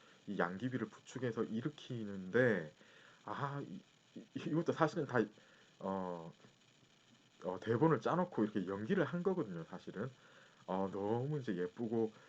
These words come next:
가녀려가지고 힘이 하나도 없는 식으로 이렇게, 예, 어, 이런 분위기를 연출을 하는 겁니다. 아, 비로소, 예, 비-, 이때는 이제 이 시자를 처음으로 비로소 이렇게 하-,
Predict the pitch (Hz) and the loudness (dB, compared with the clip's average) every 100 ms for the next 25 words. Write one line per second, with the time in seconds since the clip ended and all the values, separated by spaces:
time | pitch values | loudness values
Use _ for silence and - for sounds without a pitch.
0 | - - - 101 107 120 117 104 98 95 | -20 -16 -4 -2 2 2 2 2 0 -4
1 | 90 90 - 185 165 170 170 98 90 101 | -6 -6 -4 -2 0 0 0 0 0 -6
2 | 104 107 92 90 - - 82 87 78 - | -8 -8 -6 -6 -8 -8 -6 -6 -8 -16
3 | - - - - - 90 101 131 127 120 | -20 -20 -20 -20 -8 -4 0 4 4 2
4 | - 117 131 113 92 90 85 - 101 123 | -4 -2 0 0 -2 -2 -8 -4 -2 -2
5 | 123 98 82 76 151 - - - - - | -2 -4 -4 -8 -10 -12 -20 -20 -20 -20
6 | - 95 98 - 147 165 165 156 143 190 | -12 -4 -4 2 8 10 10 10 12 10
7 | 196 - - 101 - - 147 135 165 165 | 6 -8 -2 -2 -2 -8 -6 2 6 8
8 | 127 98 101 95 69 101 107 - - 113 | 6 4 4 4 0 -6 -6 -8 -6 -2
9 | 101 87 - 196 175 127 104 82 - 117 | 0 -2 0 4 4 4 -2 -4 -4 2
10 | 113 104 87 - - - _ _ - 101 | 2 2 -6 -10 -20 -20 _ _ -4 -4
11 | 113 104 | -4 -8